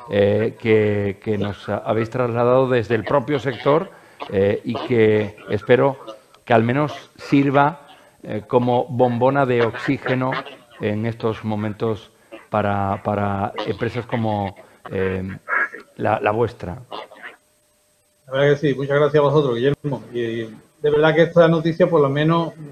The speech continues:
Speaker 2: nos da un poco de consuelo.
Speaker 1: Bueno, pues nos alegramos mucho, de verdad. Gracias. Buenas tardes.
Speaker 2: Buenas tardes.
Speaker 1: Bueno, pues, eh, ahí está. Es, eh, la última hora. Esto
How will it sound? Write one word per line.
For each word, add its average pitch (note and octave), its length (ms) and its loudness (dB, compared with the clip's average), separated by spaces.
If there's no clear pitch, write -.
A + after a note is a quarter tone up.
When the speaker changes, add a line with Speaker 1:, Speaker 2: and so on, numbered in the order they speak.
Speaker 2:
nos C3 120 -4
da C#3 100 2
un C#3+ 100 -2
poco C#3 200 0
de C3 100 0
consuelo. A#2+ 360 -16
Speaker 1:
Bueno, F2 200 -16
pues - 260 -14
nos G#2+ 140 -4
alegramos A#2 440 2
mucho, G2+ 260 -8
de A2+ 60 0
verdad. A2+ 300 0
Gracias. A2 360 0
Buenas A2 260 -4
tardes. F#2 400 -4
Speaker 2:
Buenas A#2 180 -20
tardes. G#2 220 -14
Speaker 1:
Bueno, B2 160 2
pues, A#2 280 -4
eh, B2 360 6
ahí C3 180 0
está. G#2 420 -4
Es, A2 320 -4
eh, A2 840 2
la A2+ 200 -2
última B2+ 460 2
hora. C#3+ 340 4
Esto B2 400 -2